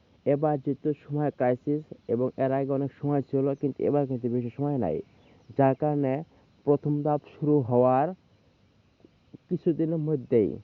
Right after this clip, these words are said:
দ্বিতীয় ধাপ পরীক্ষাটা তারা নিয়ে নেবে, কারণ তারা ঝামেলা যেতে চান না, তারা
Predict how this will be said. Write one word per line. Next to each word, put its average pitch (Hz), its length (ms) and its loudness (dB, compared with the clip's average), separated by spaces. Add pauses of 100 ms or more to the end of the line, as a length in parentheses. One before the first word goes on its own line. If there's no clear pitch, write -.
(460)
দ্বিতীয় 143 420 -2
ধাপ 131 180 0 (120)
পরীক্ষাটা 131 420 -2
তারা 127 300 -2 (360)
নিয়ে 135 260 4
নেবে, 117 420 0
কারণ 139 360 -2
তারা 139 320 -4 (800)
ঝামেলা 143 440 2
যেতে 139 220 0
চান 131 220 -2
না, 156 340 -4 (320)
তারা 135 240 -2